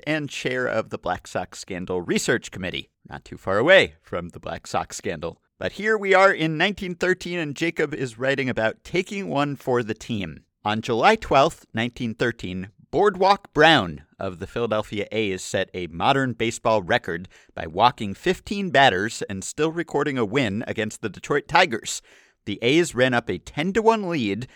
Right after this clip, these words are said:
and the Tigers stranded the bases loaded in five different innings until manager Connie Mack finally lost patience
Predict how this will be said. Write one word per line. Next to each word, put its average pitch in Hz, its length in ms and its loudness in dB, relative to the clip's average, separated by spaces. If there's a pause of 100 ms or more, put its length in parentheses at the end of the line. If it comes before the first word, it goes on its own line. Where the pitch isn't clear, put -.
(140)
and 101 180 -6
the 104 40 -6
Tigers 127 420 -2
stranded 147 440 -2
the - 60 -4
bases 165 440 -2
loaded 147 340 2
in 104 160 -2
five 139 340 0
different 139 300 -4
innings 95 380 -4
until 95 280 -4
manager 107 420 -4
Connie 135 320 -4
Mack 104 280 -6
finally 180 420 -2
lost 131 340 2
patience 113 560 -6